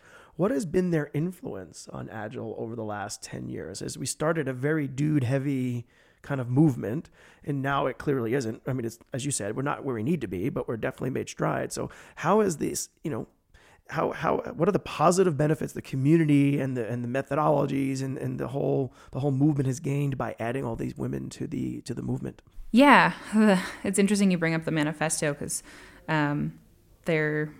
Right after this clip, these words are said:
Speaker 2: there were no women there, and that's frustrating. And I know there were women in the community then. Um, there were some very strong ones. You know what? The, the women that everyone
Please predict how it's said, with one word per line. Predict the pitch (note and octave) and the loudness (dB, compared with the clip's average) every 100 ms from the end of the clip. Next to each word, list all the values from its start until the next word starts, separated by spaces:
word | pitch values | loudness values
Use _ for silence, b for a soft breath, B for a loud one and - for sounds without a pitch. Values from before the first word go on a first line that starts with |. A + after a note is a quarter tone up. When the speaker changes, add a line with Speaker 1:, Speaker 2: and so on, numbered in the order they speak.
| - _ | -20 _
Speaker 2:
there | G3 G3+ | 6 8
were | A3+ | 10
no | A3+ | 8
women | G#3 F#3+ F#3 | 6 4 4
there, | E3 D3+ | 2 2
and | D3+ | 2
that's | D3 D3 | 0 -2
frustrating. | - D3+ D3+ D3+ - F2+ | -2 -2 0 -2 -2 -2
And | - | 0
I | D#3+ | 2
know | E3 D#3+ | 2 4
there | E3 D#3 | 4 4
were | D3+ | 2
women | D#3+ D3+ C#3+ | 0 0 0
in | C#3+ | -2
the | D3 | -4
community | - D#3+ D#3 D3 C#3 | -2 -2 0 -2 -4
then. | D3 B2+ - - - - | -4 -6 -6 -8 -8 -6
Um, | D#3+ D3 D3 | -4 -2 0
there | D#3 | -2
were | D#3 | -2
some | - | -2
very | D#3 C#3+ | 0 0
strong | D3 - C#3+ C#3+ | -2 -2 0 0
ones. | C#3+ D3+ - | -2 -4 -6
You | - | -6
know | D#3+ | -4
what? | G3 G#3 - - B B B B B - - | 0 0 -2 -18 B B B B B -16 -4
The, | F#3+ G3+ F#3 F3+ F3 - _ _ | 4 6 8 6 2 -2 _ _
the | G3 F#3+ | 2 4
women | F3+ A3+ B3+ B3+ | 8 12 12 12
that | G#3 | 12
everyone | F3+ F#3 G3+ F#3 E3+ | 8 6 6 4 2